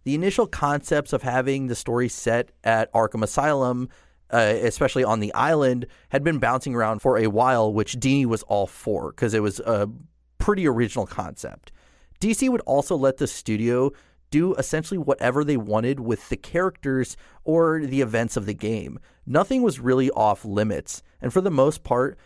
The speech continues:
meetings between D C and Rocksteady were extremely positive, and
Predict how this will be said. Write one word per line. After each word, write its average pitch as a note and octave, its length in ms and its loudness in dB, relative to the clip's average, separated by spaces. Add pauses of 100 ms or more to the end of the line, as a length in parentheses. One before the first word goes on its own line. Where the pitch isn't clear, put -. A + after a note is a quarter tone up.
(120)
meetings D#3 380 -2
between D3+ 400 -6
D B2 200 -4
C C3+ 360 -4
and A2+ 100 -6
Rocksteady B2+ 680 0 (240)
were B2+ 200 0
extremely B2 760 -2
positive, G#2 840 0
and A#2 400 -2